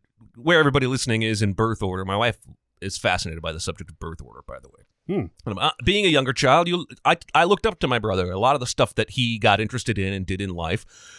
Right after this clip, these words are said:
Speaker 1: I got interested in, did in life, whether it was baseball when we were teenagers or when we got to college. We both did radio, we both did acting, we both communication majors. So in many ways, I was just sort of following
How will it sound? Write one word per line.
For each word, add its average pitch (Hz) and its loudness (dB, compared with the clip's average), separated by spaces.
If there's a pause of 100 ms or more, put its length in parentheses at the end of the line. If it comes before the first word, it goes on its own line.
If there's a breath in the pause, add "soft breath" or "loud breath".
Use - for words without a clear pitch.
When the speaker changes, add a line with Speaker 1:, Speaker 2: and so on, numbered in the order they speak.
(140)
Speaker 1:
I 269 2
got 170 4
interested 104 -4
in, 82 -6
did 87 -8
in 80 -10
life, 73 -14
whether 92 -2
it - -12
was 87 -8
baseball 110 0
when 98 -6
we 95 -8
were 85 -14
teenagers 156 -2
or 107 -2
when 104 -6
we 101 -6
got 98 -2
to 98 -14
college. 123 2
We 107 -8
both 92 -10
did 90 -10
radio, 147 -2
we 120 -8
both 98 -16
did 80 -10 (200)
acting, 156 -2
we 113 0
both 101 -6
communication 135 -4
majors. 120 -4 (480 loud breath)
So - 0
in 202 -2
many 269 4
ways, 147 4
I 135 6
was 117 2
just - -4
sort 160 0
of 113 -4
following 131 2